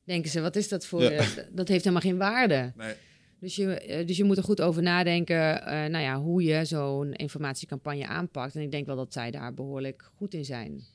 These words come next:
Speaker 2: Ja. Manipulatie van de mensen is wel, eh, is eventjes manipulatie, meteen weer het slechte woord. Maar ik moet tegen terugdenken aan die Netflix-documentaire van die Mossad, die dat ook zo deden. Die echt heel dicht bij bepaalde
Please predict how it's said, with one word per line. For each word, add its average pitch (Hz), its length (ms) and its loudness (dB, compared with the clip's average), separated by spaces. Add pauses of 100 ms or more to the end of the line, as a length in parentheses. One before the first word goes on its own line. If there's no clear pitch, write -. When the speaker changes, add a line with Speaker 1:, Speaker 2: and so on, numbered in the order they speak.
(200)
Speaker 2:
Ja. 80 340 -4 (760)
Manipulatie 107 680 2
van 107 100 4
de 95 60 6
mensen 98 320 4
is 92 80 -6
wel, 92 440 0
eh, 87 120 -4 (920)
is 101 80 -6
eventjes 101 540 2 (260)
manipulatie, 90 540 0
meteen 98 160 0
weer 85 80 -2
het 80 100 -6
slechte - 300 -2
woord. 82 260 -4
Maar - 100 2
ik 117 60 8
moet 131 120 8
tegen 147 160 8
terugdenken 151 400 8
aan 131 60 10
die 127 260 12
Netflix-documentaire 98 920 8
van 98 80 4
die 101 100 6
Mossad, 98 380 4
die 90 100 -2
dat 87 180 0
ook 104 100 0
zo 90 120 -4
deden. 78 340 -6
Die 85 100 -6
echt 92 160 -6
heel 147 360 4
dicht 139 240 6
bij 120 300 8
bepaalde 110 580 4